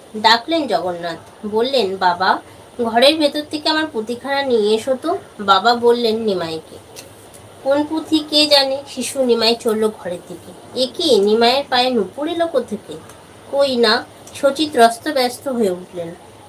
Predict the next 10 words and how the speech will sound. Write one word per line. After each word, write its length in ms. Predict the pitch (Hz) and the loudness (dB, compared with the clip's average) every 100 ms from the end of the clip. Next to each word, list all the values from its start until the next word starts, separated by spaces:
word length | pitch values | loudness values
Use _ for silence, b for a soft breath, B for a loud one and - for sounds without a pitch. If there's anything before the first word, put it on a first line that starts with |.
| - | -6
তাই 320 | 254 262 233 185 | 0 2 2 0
নূপুর 360 | 226 233 - 302 | 0 0 -2 -2
নেই 280 | 294 302 302 | 0 -2 -2
তো 200 | 339 381 - - | -4 -4 -12 -6
তার? 220 | 262 254 302 - - - - | 2 2 2 -8 -20 -20 -6
কেন 340 | 285 277 302 190 - | 2 2 2 -2 -4
তবে 220 | 226 240 | -4 -2
এইভাবে 440 | 262 240 233 254 269 | -2 -4 -2 0 0
বাজছে 560 | 226 196 202 - 285 | 0 -2 -4 -8 -6
রুনুঝুনু? 680 | 262 226 240 240 277 277 320 | -2 2 2 0 -8 -4 -4